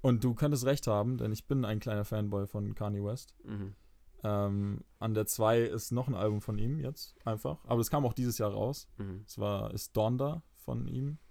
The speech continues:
Speaker 1: Äh, Donda hieß seine Mutter, die verstorben ist.
Speaker 2: Mhm.
Speaker 1: Hat ein Album nach ihr gemacht und das, äh, ist, finde ich, einer der besseren Kanye West Alben und er hat so eine krasse Diskografie,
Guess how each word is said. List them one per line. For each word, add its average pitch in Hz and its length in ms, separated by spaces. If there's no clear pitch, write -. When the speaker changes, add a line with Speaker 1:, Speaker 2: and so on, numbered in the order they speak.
Speaker 1:
Äh, 104 180
Donda 110 380
hieß 104 260
seine 101 320
Mutter, 127 320
die 139 80
verstorben 139 520
ist. 160 200
Speaker 2:
Mhm. 107 320
Speaker 1:
Hat 107 140
ein - 80
Album 120 340
nach 113 160
ihr 139 360
gemacht 135 340
und 127 120
das, - 360
äh, 117 300
ist, - 460
finde 123 240
ich, - 100
einer 123 220
der 113 100
besseren 113 580
Kanye 107 260
West 110 220
Alben 104 240
und 104 80
er 104 80
hat 104 120
so 110 180
eine 107 180
krasse 104 260
Diskografie, 110 960